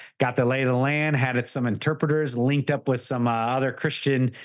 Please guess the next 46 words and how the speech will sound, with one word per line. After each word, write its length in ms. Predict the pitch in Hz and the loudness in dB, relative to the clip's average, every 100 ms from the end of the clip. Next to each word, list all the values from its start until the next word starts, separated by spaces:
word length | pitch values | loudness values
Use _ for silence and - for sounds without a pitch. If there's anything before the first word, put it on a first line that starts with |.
| - _ | -20 _
missionaries, 880 | 127 156 - 160 151 151 165 139 - - | 2 2 0 0 0 0 0 -2 -6 -4
um, 320 | 127 120 117 - | 0 2 0 0
Am-, 220 | 135 123 | -2 -2
American 500 | 135 123 131 156 165 | 0 2 2 0 2
missionaries 560 | 147 156 160 151 156 147 | 2 2 0 0 0 0
that 160 | 131 117 | 0 0
had 120 | 120 | 0
remained 380 | 117 117 123 123 | 2 2 2 2
in 160 | 123 113 | 0 -2
country, 520 | 135 127 165 165 160 - - _ - | -2 -2 0 0 -2 -10 -20 _ -4
uh, 160 | 107 107 | -2 0
during 320 | 117 127 123 | 0 0 2
that 260 | 117 113 | 0 0
wartime, 680 | 113 120 139 135 151 151 156 - | 0 0 0 -2 0 2 0 0
and 520 | 123 123 123 120 120 113 - - _ _ _ _ _ - | 0 2 2 2 0 -4 -10 -20 _ _ _ _ _ -2
got 180 | 143 | 0
A 140 | 143 147 | 0 0
Ks 480 | 151 156 160 151 139 | 0 2 2 0 0
and, 200 | 147 135 | 2 2
uh, 220 | 123 117 | 2 0
bought 240 | 110 131 | 0 0
'em 100 | 143 | 0
out 240 | 143 147 143 | 0 0 0
of 60 | |
a 60 | 139 | -2
trunk 380 | 113 - 160 - | -2 -4 -4 0
of 80 | 131 | 0
a 40 | |
back 200 | 120 147 | 2 0
of 80 | 135 | 0
a 20 | |
car 240 | - 151 | 0 0
from 200 | 160 147 | 0 2
a 40 | 127 | 2
bunch 240 | 123 135 | 2 2
of 60 | 127 | 2
Muslims. 580 | 123 139 151 156 147 - | 2 2 2 0 0 0
One 160 | 127 131 | 0 2
of 60 | |
the 240 | 127 123 113 - - | 2 0 -2 -8 -8
shadiest 520 | - 156 147 143 - | -4 0 2 0 0
decisions 460 | 131 - 139 139 | -2 -2 0 2
I've 140 | 135 127 | 2 0
<laughs> 160 | 127 | 0
ever 100 | 170 | 2
made 300 | 143 120 156 | 2 2 0